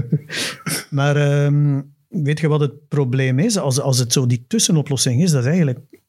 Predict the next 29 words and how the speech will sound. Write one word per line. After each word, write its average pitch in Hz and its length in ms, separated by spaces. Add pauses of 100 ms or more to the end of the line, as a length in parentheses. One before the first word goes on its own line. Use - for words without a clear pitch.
(180)
suf. - 560 (640)
Maar 147 260
we 185 60
hadden 151 180
één 170 140
voordeel. 185 480 (260)
Die 135 160
Amerikanen 147 580
hadden 143 180
geweldige 139 400
plannen 160 280
met 147 120
het 135 120
publiek. 117 400 (220)
Dus 131 160
er 139 80
gingen 139 300
dingen 175 240
gebeuren 151 340
met 147 120
het 131 100
publiek. 131 580
Ze - 120
gingen 147 180
dat 143 320
die 135 160
American 151 380
style 127 420
doen. 113 240